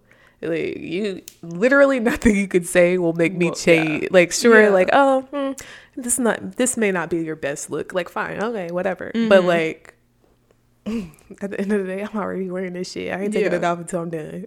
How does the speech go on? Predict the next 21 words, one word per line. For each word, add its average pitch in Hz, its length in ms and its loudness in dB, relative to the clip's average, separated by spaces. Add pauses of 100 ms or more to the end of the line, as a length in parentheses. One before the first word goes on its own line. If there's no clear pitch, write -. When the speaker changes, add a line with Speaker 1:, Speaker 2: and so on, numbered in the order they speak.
Speaker 2:
Right, 240 300 -2 (200)
right. 240 160 -4
Speaker 1:
So, 175 380 -4
mm, 226 260 -10 (300)
I 480 100 0 (240)
don't 359 80 4
know. 202 60 2
I 208 160 0
just, - 380 -8 (400)
I - 100 0
think 311 320 -2
if, 202 460 0 (840)
I 202 60 -8
think 285 180 -4
it 269 80 -4
came 190 240 -4
from, 170 160 -12
like, 147 180 -12
my 160 140 -10
household. - 600 -10 (540)
Like, 170 460 -4